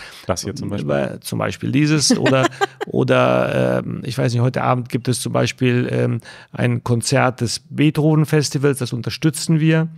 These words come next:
Speaker 2: Und das sind so Dinge, die macht man natürlich auch gerne, weil weil sie eben keine Pflicht sind, aber trotzdem wichtig sind, ja, wo wir denken, da müssen wir uns auch engagieren, wollen wir uns auch engagieren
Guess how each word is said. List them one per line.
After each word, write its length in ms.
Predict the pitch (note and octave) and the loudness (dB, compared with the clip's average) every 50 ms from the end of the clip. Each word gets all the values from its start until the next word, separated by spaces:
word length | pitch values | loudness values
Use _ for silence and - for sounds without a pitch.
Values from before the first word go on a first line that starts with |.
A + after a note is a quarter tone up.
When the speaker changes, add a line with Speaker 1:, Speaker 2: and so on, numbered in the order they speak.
| - _ _ | -16 _ _
Speaker 2:
Und 180 | - - - - | -10 -4 -2 -2
das 120 | B2+ - | 0 2
sind 120 | C3+ C#3+ | 2 2
so 100 | B2+ C#3+ | 2 2
Dinge, 360 | C3 C3+ C#3 C#3 C#3+ C#3+ C3+ C3+ | 2 2 2 2 2 0 0 -4
die 420 | C#3+ C3+ - - C3 - - C3+ | -6 -8 -8 -10 -10 -6 -4 -2
macht 200 | C3+ C3+ B2+ - | -2 -2 -2 -2
man 100 | C#3+ C3+ | -2 -2
natürlich 240 | B2+ A2+ C3+ B2 C3 | -2 0 -2 -2 -2
auch 140 | A#2+ - - | -4 -2 0
gerne, 540 | C#3+ C3+ B2+ C3 D3 D#3 E3 F3+ - C3+ B2+ | 0 2 2 2 2 2 0 0 -2 -4 -6
weil 540 | A#2 A2+ B2 B2 B2+ B2+ B2+ B2+ B2+ A#2+ B2 - - - - _ _ _ - | -4 0 0 2 2 0 0 -2 -2 -4 -6 -10 -18 -20 -20 _ _ _ -4
weil 220 | - B2 B2+ A#2+ | -2 -2 0 0
sie 80 | A2+ B2 | -2 -2
eben 180 | B2 B2+ B2 - | -2 -2 -2 -2
keine 200 | - B2 B2+ A#2+ | -2 -2 -2 -2
Pflicht 400 | - - D#3+ E3 - - - - | 0 2 2 2 2 0 0 0
sind, 280 | E3+ F3 E3+ E3+ D3+ | 2 2 2 0 0
aber 220 | C3 C3 B2 B2+ - | -2 -2 -2 -2 0
trotzdem 360 | - - B2+ - C3+ B2+ B2+ | 0 0 0 0 0 2 2
wichtig 340 | C#3 C3+ - - C3+ F#2+ - | 0 0 -2 -6 -10 -12 -12
sind, 300 | - G2+ G2 F#2 - - | -10 -12 -12 -12 -8 -6
ja, 180 | B2+ B2 B2+ A#2+ | -4 -4 -2 -2
wo 140 | B2 A#2+ | -4 -2
wir 120 | A#2+ B2+ B2 | -2 -2 -4
denken, 360 | A#2 - C3 B2+ A#2+ B2 A#2 | -4 -4 -4 -2 -2 -4 -4
da 60 | B2+ | -2
müssen 220 | B2+ C3 B2 - C3 | -2 -2 -2 -2 -2
wir 40 | |
uns 120 | C3 B2+ C3+ | -2 0 0
auch 160 | C3+ C3+ A#2 | 0 0 0
engagieren, 680 | C3 C3+ C3 A#2+ B2+ G#2+ A#2 D3 D3 D3+ C#3+ C#3 C3+ A2+ | 0 0 0 0 0 0 2 2 4 4 2 2 2 2
wollen 180 | B2+ C3+ C3+ B2+ | 2 2 2 2
wir 80 | C3 | 0
uns 120 | C3 C3+ - | -2 -2 -2
auch 160 | B2 A#2+ A2+ | -4 -2 -2
engagieren 580 | B2+ C3 B2+ B2 A2+ A2+ B2+ C3 C#3 C3+ C#3 | -4 -4 -4 -2 -2 -2 0 0 0 -2 -2